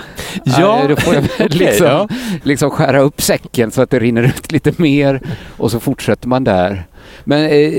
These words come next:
Speaker 2: ganska länge höll det på så. Nu börjar jag mer se det som att det kanske inte måste, eh, ta, ha liksom ett naturligt slut. Jag skulle gärna... Fantasia blir ju liksom fortsättningen på Sinfonia. Ganska mycket är det ju också löften till min fru om att sluta med det här.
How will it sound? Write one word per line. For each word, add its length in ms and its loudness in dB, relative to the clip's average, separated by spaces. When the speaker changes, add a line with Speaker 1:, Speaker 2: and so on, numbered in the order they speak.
Speaker 2:
ganska 300 0
länge 400 2
höll 100 2
det 80 0
på 180 0
så. 120 -2
Nu 420 4
börjar 300 2
jag 100 2
mer 200 2
se 280 0
det 100 -2
som 180 -4
att 120 -4
det 80 -4
kanske 240 -4
inte 220 -2
måste, 500 -6
eh, 340 2
ta, 300 -2
ha 180 2
liksom 240 -4
ett 80 -2
naturligt 580 -2
slut. 480 -2
Jag 80 -8
skulle 180 -6
gärna... 260 -4
Fantasia 760 0
blir 180 0
ju 180 4
liksom 560 -2
fortsättningen 760 -4
på 400 -2
Sinfonia. 560 -4
Ganska 260 -2
mycket 280 -2
är 40 2
det 60 2
ju 40 4
också 180 -2
löften 460 -2
till 120 -2
min 120 -2
fru 460 -2
om 160 -2
att 180 -4
sluta 720 -8
med 180 -2
det 40 0
här. 300 -4